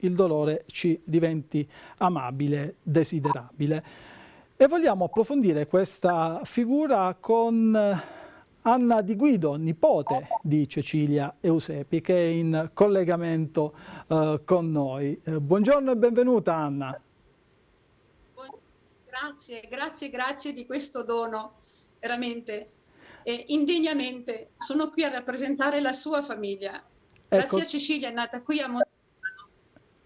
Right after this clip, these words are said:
Speaker 2: il diciassette febbraio del millenovecento ventotto.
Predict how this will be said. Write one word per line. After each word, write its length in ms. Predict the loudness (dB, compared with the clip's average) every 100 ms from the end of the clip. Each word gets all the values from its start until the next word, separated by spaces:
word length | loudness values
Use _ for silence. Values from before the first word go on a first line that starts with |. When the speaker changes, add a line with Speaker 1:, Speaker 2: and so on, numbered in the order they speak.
| _ _ _ -6
Speaker 2:
il 120 | -2
diciassette 800 | 0 0 0 0 0 0 -2 -4
febbraio 580 | -4 0 2 2 2 0
del 200 | 2 4
millenovecento 760 | 4 6 2 0 -4 -4 -4 -4
ventotto. 640 | -4 0 0 0 -6 -14